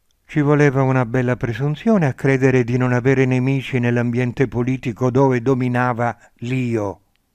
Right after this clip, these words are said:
Dieci anni prima il politico era arrivato a Roma dall'Abruzzo,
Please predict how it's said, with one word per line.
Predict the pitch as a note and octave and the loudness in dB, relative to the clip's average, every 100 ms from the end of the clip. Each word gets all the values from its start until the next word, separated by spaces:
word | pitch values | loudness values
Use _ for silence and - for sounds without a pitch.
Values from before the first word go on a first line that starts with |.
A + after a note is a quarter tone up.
| _ - | _ -12
Dieci | A#2 C3 A2+ B2 | -2 -2 0 -2
anni | B2 C3+ | 0 -2
prima | C3 G#3 F3+ | 0 0 2
il | A#2+ G#2+ | -2 -2
politico | B2+ C#3+ E3+ B2 G2 A#2+ | -2 0 -2 -6 -2 -2
era | A#2+ A#2+ | 0 0
arrivato | A#2 A#2+ C3 C3+ | -2 -2 -2 0
a | C3+ | 0
Roma | F3 F3 | 0 0
dall'Abruzzo, | B2 B2 B2 A#2+ B2 A#2 G2+ - A2+ G2+ | 0 0 0 -2 -2 -2 -4 -8 -6 -6